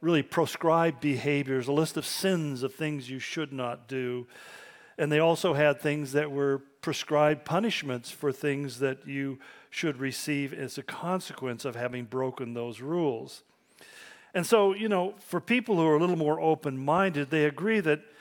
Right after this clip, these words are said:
with Solomon, who said that mankind is inherently religious. The religious isn't something that we just simply create out of our own minds, but there's something within us. In fact, Solomon put it this way.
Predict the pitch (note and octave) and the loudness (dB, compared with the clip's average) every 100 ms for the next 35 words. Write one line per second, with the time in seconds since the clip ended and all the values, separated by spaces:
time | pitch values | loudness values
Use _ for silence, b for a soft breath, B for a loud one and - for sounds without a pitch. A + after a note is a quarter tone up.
0 | B B B D#3 - F#3 F#3+ F#3+ D3 C#3 | B B B -2 4 6 6 6 2 0
1 | C#3+ D#3 - D#3+ D#3 D#3 E3 A3 A3+ - | 0 0 4 4 2 -2 0 2 0 2
2 | F3 E3+ D3 D3 C3+ F3+ D3+ C3+ - F3+ | 2 2 2 0 0 -2 -4 -4 -4 -2
3 | F3+ F3+ E3+ D#3 D3 C#3+ C#3 D3 A#2+ A2+ | 0 -2 -4 -4 -2 0 4 2 2 -10
4 | - - - B B B B B B B | -8 -8 -12 B B B B B B B
5 | D3+ D3+ F3+ F3+ D#3+ D#3 D3 D#3+ - E3 | 2 6 8 8 4 0 -2 0 2 2
6 | D#3+ D#3 D3 C#3 C3+ B B B D3 D#3+ | 2 0 6 4 4 B B B 2 4
7 | D#3+ D#3 D3 - E3 C#3+ C3+ B2+ - - | 6 4 2 2 2 4 2 2 -8 -4
8 | E3+ E3+ E3+ D3+ C#3+ C3 C3+ C#3 C#3 D3 | 4 6 8 8 8 8 6 4 4 4
9 | D3+ C#3+ C3+ C#3 C3 - G3 G#3 F#3 E3+ | 4 2 0 -2 -2 2 0 2 -2 0
10 | D3 D3+ D#3+ C3 - B2 D#3+ D3+ - G#3 | -2 0 0 0 -2 -2 0 0 4 4
11 | G#3 E3 C3 D3+ C3 E3 - C3 A#2 A#2+ | 6 2 0 -4 -2 -6 -4 -4 -4 -6